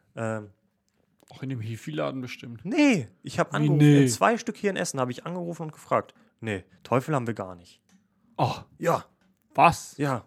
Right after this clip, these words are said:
Speaker 1: weiß ich auch nicht. Teufel ist anscheinend nicht so eine große
Speaker 2: Premium.
Speaker 1: Marke, wie
Speaker 2: Ja,
Speaker 1: man
Speaker 2: ist
Speaker 1: denkt.
Speaker 2: einfach, das ist diese Tipster-Premium
Speaker 1: Ja.
Speaker 2: aus Berlin, so.
Speaker 1: Ja, genau, hat er auch gesagt. Wir waren da drin und dann, ähm, äh, hat dieser Mann uns was erzählt und sagte, ja,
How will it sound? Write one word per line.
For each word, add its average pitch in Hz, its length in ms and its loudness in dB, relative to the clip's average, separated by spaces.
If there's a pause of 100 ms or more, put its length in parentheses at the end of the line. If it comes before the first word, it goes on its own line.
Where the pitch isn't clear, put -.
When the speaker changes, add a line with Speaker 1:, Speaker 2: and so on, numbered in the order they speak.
(120)
Speaker 1:
weiß 127 200 -6
ich 156 120 -8
auch 233 100 -2
nicht. 147 140 -10
Teufel 135 280 -6
ist - 120 -8
anscheinend 151 380 -8
nicht 156 120 -12
so 160 100 -8
eine 160 140 -6
große 147 200 -4
Speaker 2:
Premium. 208 200 -2
Speaker 1:
Marke, 151 360 0
wie 151 80 -6
Speaker 2:
Ja, 131 60 -2
Speaker 1:
man 131 100 2
Speaker 2:
ist 147 100 4
Speaker 1:
denkt. 160 120 0
Speaker 2:
einfach, 147 220 4
das 139 140 0
ist 170 200 -8
diese 147 200 -4
Tipster-Premium 165 840 -8
Speaker 1:
Ja. 190 120 -4
Speaker 2:
aus - 120 -8
Berlin, 147 320 -6
so. 120 100 -8
Speaker 1:
Ja, 147 180 2
genau, 175 260 0
hat 151 140 -2
er 151 80 -4
auch - 100 -6
gesagt. 135 380 -8
Wir 101 140 -10
waren 113 120 -8
da 110 100 -8
drin 127 280 -8
und 107 140 -12
dann, 107 220 -12
ähm, 101 260 -14 (680)
äh, 98 220 -12
hat 104 180 -12
dieser 110 160 -10
Mann 117 160 -8
uns 113 160 -10
was 113 160 -10
erzählt 123 320 -6
und 117 80 -14
sagte, 113 240 -14
ja, 175 240 -6